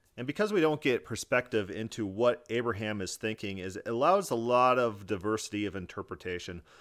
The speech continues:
Was he debating things? Was he questioning whether God would actually make him go through with the sacrifice?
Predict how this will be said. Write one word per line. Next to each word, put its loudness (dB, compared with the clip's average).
Was -2
he -4
debating 0
things? -2
Was -4
he -10
questioning -4
whether -2
God 0
would -2
actually -2
make -6
him -8
go -2
through -4
with -6
the -8
sacrifice? 0